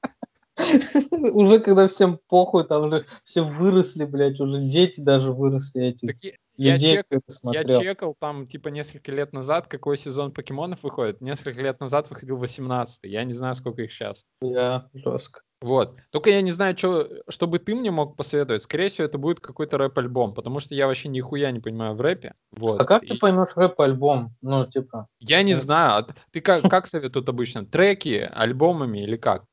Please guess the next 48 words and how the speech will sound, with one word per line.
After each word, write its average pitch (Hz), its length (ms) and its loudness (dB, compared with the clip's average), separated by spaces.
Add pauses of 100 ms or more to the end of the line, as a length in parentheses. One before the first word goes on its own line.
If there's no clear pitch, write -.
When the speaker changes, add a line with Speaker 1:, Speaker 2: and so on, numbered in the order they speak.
(280)
Speaker 1:
Я 131 360 4
не 135 100 8
знаю, 143 460 6
вообще 127 280 2
никак 135 240 4
Speaker 2:
А, - 140 6
Speaker 1:
не - 80 -6
Speaker 2:
ну, 202 60 0
ти-, - 140 -4
Speaker 1:
знаю. 139 120 0
Speaker 2:
типа, 170 200 0
как 185 200 4
Speaker 1:
Типа, 139 100 4
Speaker 2:
пойму, 170 420 0
ну, 139 100 -8
я 170 180 2
неделю 165 420 0
его 139 140 -2
Speaker 1:
ну 135 80 -4
Speaker 2:
буду 127 140 4
Speaker 1:
да. 117 140 2
Speaker 2:
слушать. - 400 -14
Послушаю 139 460 -6
все 139 160 -8
песни 160 380 -4
минимум 131 400 -4
по 123 100 0
два 117 160 2
раза. 107 320 2 (400)
Speaker 1:
Ты 131 60 -6
хочешь 175 320 2
именно 160 260 4
рэп-альбом? 156 640 4 (380)
Speaker 2:
Не, 131 340 4
я 127 200 4
не 170 120 -2
знаю. 147 460 0
Я 123 120 0
просто, 151 380 -4 (180)
просто 180 280 -2
если 180 320 -4
ты 170 140 -8
мне 175 140 -4
будешь 175 180 -2
советовать 165 360 -4
сериал, 196 540 2 (340)
так, 131 240 -8
э, 143 640 4